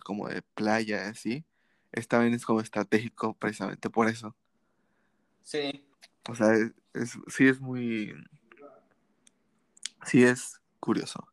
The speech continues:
Speaker 1: Y pues bueno, este, creo que nuestro tiempo se está acabando.
Speaker 2: Muchas gracias por
Speaker 1: Es-
Speaker 2: habernos escuchado el día de hoy. <laughs> Más,
Speaker 1: Exacto,
Speaker 2: más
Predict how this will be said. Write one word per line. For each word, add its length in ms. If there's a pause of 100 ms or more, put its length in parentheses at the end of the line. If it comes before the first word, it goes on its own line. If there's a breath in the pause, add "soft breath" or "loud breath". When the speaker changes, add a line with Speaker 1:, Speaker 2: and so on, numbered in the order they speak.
(800 soft breath)
Speaker 1:
Y 160
pues 180
bueno, 380
este, 640
creo 200
que 240 (200)
nuestro 320
tiempo 280
se 40
está 140
acabando. 380
Speaker 2:
Muchas 280
gracias 300 (180)
por 220
Speaker 1:
Es- 220
Speaker 2:
habernos 440
escuchado 440
el 80
día 160
de 60
hoy. 280
<laughs> 340 (240)
Más, 80 (280)
Speaker 1:
Exacto, 480
Speaker 2:
más 40